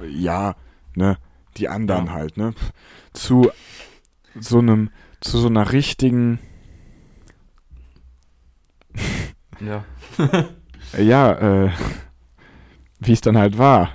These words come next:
Speaker 1: am Ende.
Speaker 2: Ja. Ich glaub, es
Speaker 1: Wie
Speaker 2: wär für
Speaker 1: das
Speaker 2: einmal interessant,
Speaker 1: passiert
Speaker 2: irgendwie
Speaker 1: ist.
Speaker 2: bei so einer krassen Rede oder so dabei zu sein. Irgendwie, man kennt ja da die Sportpalastrede
Speaker 1: Ja.
Speaker 2: oder so. Da mal dabei zu sein, irgendwie,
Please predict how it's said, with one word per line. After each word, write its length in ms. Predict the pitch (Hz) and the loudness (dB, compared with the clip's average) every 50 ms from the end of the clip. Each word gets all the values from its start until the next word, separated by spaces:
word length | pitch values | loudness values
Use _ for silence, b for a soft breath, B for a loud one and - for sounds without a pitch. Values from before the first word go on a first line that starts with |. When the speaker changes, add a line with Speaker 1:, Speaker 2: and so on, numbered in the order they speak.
| - - | -10 -14
Speaker 1:
am 220 | - - 110 104 | -4 0 4 4
Ende. 360 | 151 - 123 113 135 113 95 87 95 | 6 6 6 6 8 6 6 4 2
Speaker 2:
Ja. 200 | 104 104 104 104 - _ _ b b b b b b b b b | -2 -8 -12 -14 -16 _ _ b b b b b b b b b
Ich 80 | - - | -14 -10
glaub, 140 | - 127 139 | -8 -8 -4
es 60 | 135 | -2
Speaker 1:
Wie 40 | 147 | 0
Speaker 2:
wär 60 | - | 2
für 80 | - | 2
Speaker 1:
das 100 | 113 120 | 2 0
Speaker 2:
einmal 180 | 135 147 143 127 - - - _ _ _ _ _ _ _ _ - | 0 -4 -6 -8 -8 -12 -18 _ _ _ _ _ _ _ _ -4
interessant, 100 | - 123 | -2 -2
Speaker 1:
passiert 440 | 120 117 - - 131 135 139 - | -2 -2 -2 -2 0 0 0 0
Speaker 2:
irgendwie 180 | - - 123 120 | -2 -6 -6 -8
Speaker 1:
ist. 100 | 117 107 | -10 -10
Speaker 2:
bei 120 | 113 113 | -10 -10
so 100 | 110 117 | -8 -8
einer 120 | 120 123 120 | -8 -8 -8
krassen 440 | - - 131 127 - 120 113 110 - | -8 -10 -12 -10 -10 -10 -10 -10 -12
Rede 540 | - 110 104 110 120 135 147 135 127 117 90 | -16 -12 -8 -6 -4 -4 -4 -4 -4 -4 -4
oder 160 | 107 110 107 | -6 -8 -8
so 160 | 104 107 110 110 | -8 -8 -8 -8
dabei 260 | 107 104 107 113 117 | -8 -6 -8 -8 -8
zu 180 | 117 - - 120 | -10 -12 -14 -12
sein. 260 | - 107 101 101 107 | -10 -10 -10 -10 -10
Irgendwie, 180 | 110 107 113 107 | -12 -12 -12 -12
man 140 | 107 104 | -12 -12
kennt 180 | 104 - 113 113 | -12 -10 -10 -10
ja 60 | 113 | -10
da 100 | 107 110 107 | -10 -10 -12
die 120 | 104 107 | -12 -12
Sportpalastrede 1040 | 107 - - - 107 110 120 - - 110 113 113 117 117 117 117 117 113 117 117 | -14 -14 -10 -8 -8 -8 -6 -6 -4 -4 -4 -2 -4 -4 -6 -6 -6 -8 -6 -4
Speaker 1:
Ja. 60 | 117 117 | -4 -6
Speaker 2:
oder 40 | 113 | -6
so. 120 | 117 120 b b b b b | -6 -10 b b b b b
Da 80 | - 113 | -8 -6
mal 140 | 131 143 131 | -4 -4 -4
dabei 280 | 123 - 117 120 135 | -4 -4 -4 -4 -4
zu 180 | 147 - - 139 | -4 -6 -10 -8
sein, 180 | 113 117 110 87 | -8 -6 -6 -6
irgendwie, 300 | 120 117 113 120 120 | -8 -8 -8 -8 -10